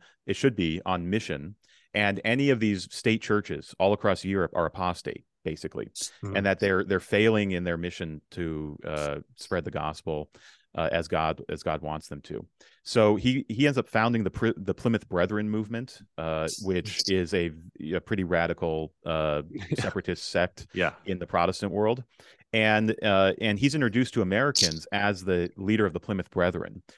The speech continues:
Speaker 1: And what's interesting to me is, is the, um, eschatology sort of flows from this ecclesiology. We can get into some of that, sort of how,
Speaker 2: Yeah.
Speaker 1: how those things connect. But Americans tend to be really interested in the eschatology part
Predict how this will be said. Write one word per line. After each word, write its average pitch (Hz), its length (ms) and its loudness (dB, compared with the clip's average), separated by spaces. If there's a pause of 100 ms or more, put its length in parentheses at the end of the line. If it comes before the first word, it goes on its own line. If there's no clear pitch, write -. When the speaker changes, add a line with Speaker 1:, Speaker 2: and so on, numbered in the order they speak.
(320)
Speaker 1:
And 101 400 4 (180)
what's 113 240 4
interesting 143 320 0
to 104 80 2
me 110 220 6
is, 92 300 2
is 92 440 2
the, 92 560 0
um, 78 400 -4 (240)
eschatology 113 800 2
sort 104 180 -4
of 92 80 -4
flows 117 500 2
from 98 360 -2
this 90 140 -8
ecclesiology. 90 580 0
We 87 80 -6
can 107 100 -6
get 92 140 0
into 90 140 -2
some 82 180 -8
of 76 60 -8
that, 73 200 -6
sort 82 140 -6
of 73 160 -12
how, 95 140 -4
Speaker 2:
Yeah. 78 60 -4
Speaker 1:
how 98 120 -2
those 90 160 -2
things 87 220 -8
connect. 82 360 -8 (440)
But 110 280 4
Americans 123 680 2
tend 127 240 0
to 127 40 0
be 110 140 2
really 110 300 2
interested 120 460 0
in 95 100 0
the 92 100 -2
eschatology 98 640 0
part 127 420 -2